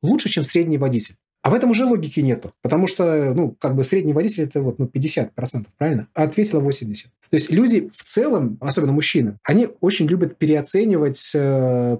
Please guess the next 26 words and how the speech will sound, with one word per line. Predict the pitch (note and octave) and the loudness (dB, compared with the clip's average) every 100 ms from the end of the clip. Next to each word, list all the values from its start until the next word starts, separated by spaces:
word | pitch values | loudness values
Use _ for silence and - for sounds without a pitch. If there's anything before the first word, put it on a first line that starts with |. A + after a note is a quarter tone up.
| - | -2
то, | F3 G3+ | 0 0
что | - C3+ | 0 -2
они | B2 D#3+ | 0 0
из | - | 0
себя | C3 | -2
представляют. | B2+ - B2+ A#2+ G2+ - _ | -2 -4 -2 0 -2 -10 _
Если | C3 F3+ | 0 2
у | |
женщин | F3+ E3+ D3 | 2 0 -2
это | C3+ | -2
еще | C3+ D#3 | 0 0
не | G3 | 0
так | D4 | -2
сильно | - D3 | 0 0
выражено, | C#3 C#3 A#2 B2+ | 2 0 0 0
и | |
они | C#3 | 2
пытаются | D3+ C#3+ C3+ B2+ | 0 0 -2 0
это | C3+ | 0
заместить, | B2+ D3 D3 - B2+ | 2 2 0 -2 -2
они | A#2 | -2
очень | A#2+ C3+ | -2 0
много | B2 | 0
покупают, | G#2+ C3 B3 A3 D3 | -2 -4 -2 -2 -2
пытаются | - C3 B2+ | -4 -2 0
заместить | A#2 C3 C3+ G#3+ G#3+ | 0 0 0 -2 -4